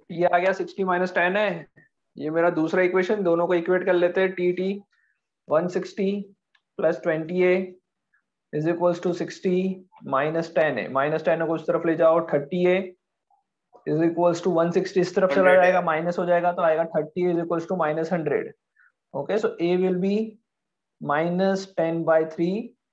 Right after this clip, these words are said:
Speaker 1: meter per second square। तो हमारा acceleration आ गया negative, which means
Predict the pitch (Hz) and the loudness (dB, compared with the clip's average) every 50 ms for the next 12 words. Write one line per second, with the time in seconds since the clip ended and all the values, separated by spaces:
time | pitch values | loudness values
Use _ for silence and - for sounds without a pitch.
0 | _ _ 151 147 151 151 156 165 156 160 156 165 160 170 190 - - - 143 - | _ _ -8 -6 -6 -2 0 0 0 0 0 2 2 2 2 0 -2 -4 -4 -4
1 | - 135 127 131 - - - 160 160 139 104 - - - - _ _ _ _ _ | -6 -8 -12 -12 -12 -4 2 4 4 4 2 0 -6 -12 -18 _ _ _ _ _
2 | _ _ - 143 139 139 143 147 151 165 151 147 151 - - 165 156 156 165 170 | _ _ -4 -4 -2 0 2 2 4 4 2 2 0 -2 -2 -2 -2 0 0 0
3 | 147 143 139 139 143 156 170 180 160 139 123 - 127 120 - - - 185 170 120 | 0 0 2 2 4 2 2 2 0 -4 -4 -4 -4 -6 -4 -2 0 0 0 0
4 | - - - _ _ _ _ _ _ _ _ _ 139 156 170 165 - - 190 202 | -2 -6 -14 _ _ _ _ _ _ _ _ _ -6 -4 -4 -4 -4 -4 -2 0
5 | 214 196 170 160 160 190 226 233 - - | 0 0 0 0 0 0 0 -2 -4 -8